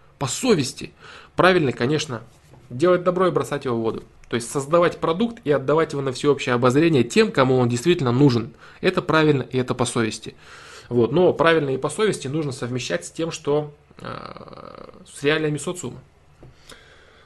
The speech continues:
Вот, наверное, вот так вот. Наверное, вот так вот, Ронин, я отвечу на твой вопрос касательно авторского права.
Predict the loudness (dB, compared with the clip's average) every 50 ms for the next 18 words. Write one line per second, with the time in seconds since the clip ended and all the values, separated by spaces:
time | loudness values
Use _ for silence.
0 | -20 _ _ -12 -8 -8 -8 -8 -8 -6 -4 -4 -4 -4 -4 -4 -4 -4 -4 -8
1 | -10 -10 -14 -20 -20 _ _ _ _ _ _ _ _ _ _ _ _ _ -20 -20
2 | _ _ _ _ _ _ _ _ -20 _ -20 -20 _ _ _ _ _ -20 _ _
3 | _ _ _ -6 -2 0 0 0 0 -2 -2 -2 -2 -4 -4 -6 -6 -6 -8 -6
4 | -6 -6 -6 -6 -6 -6 -8 -6 -4 -4 -4 -4 -6 -6 -4 -2 -2 -2 -2 -2
5 | -2 -4 -4 -6 -8 -6 -6 -6 -6 -4 -6 -6 -6 -8 -12 -10 -8 -8 -8 -6
6 | -4 -4 -4 -4 -6